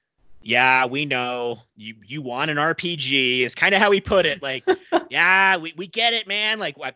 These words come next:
Speaker 1: we're making all this other cool shit, but we know you guys want an R P G."
Speaker 2: Yeah.
Speaker 1: So after we show you the trailer for Grounded, which looks killer, and I'm gonna try when we get done recording tonight.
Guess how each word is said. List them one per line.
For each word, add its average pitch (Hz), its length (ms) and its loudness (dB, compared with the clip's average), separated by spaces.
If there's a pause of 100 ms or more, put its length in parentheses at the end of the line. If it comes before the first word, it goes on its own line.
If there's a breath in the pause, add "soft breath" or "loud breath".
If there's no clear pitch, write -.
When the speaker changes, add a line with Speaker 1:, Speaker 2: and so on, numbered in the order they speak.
(160)
Speaker 1:
we're 127 120 -12
making 180 260 -6
all 214 100 -4
this 226 160 -8
other 254 200 -2
cool 180 240 -4
shit, 165 360 -4
but 139 160 -4 (720 soft breath)
we 143 120 -6
know 175 100 -4
you 202 160 -4
guys 175 320 -2
want 160 360 -8
an 156 120 -8
R 151 120 -4
P 165 200 -10
G." 110 540 -12 (420)
Speaker 2:
Yeah. 98 260 -8
Speaker 1:
So 139 760 -4 (1400)
after 185 300 0
we 180 140 -6
show - 160 -6
you 160 140 -6
the 156 80 -12
trailer 147 380 -6
for 151 140 -12
Grounded, 113 640 -6
which - 240 -10
looks 143 200 -4
killer, 156 380 -2
and 120 100 -4
I'm 165 120 2
gonna 175 140 0
try 147 400 0
when 120 180 -8
we 135 120 -8
get 131 140 -6
done 131 180 -6
recording 127 380 -10
tonight. 113 320 -6